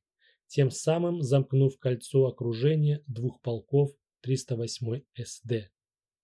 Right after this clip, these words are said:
Усугублялась ситуация заранее спланированными,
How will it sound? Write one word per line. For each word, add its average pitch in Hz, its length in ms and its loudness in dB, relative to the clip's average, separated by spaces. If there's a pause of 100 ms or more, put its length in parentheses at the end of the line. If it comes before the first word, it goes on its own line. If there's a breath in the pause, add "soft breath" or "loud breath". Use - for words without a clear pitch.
(680)
Усугублялась 175 1000 4
ситуация 147 680 2
заранее 135 560 4
спланированными, 127 1040 0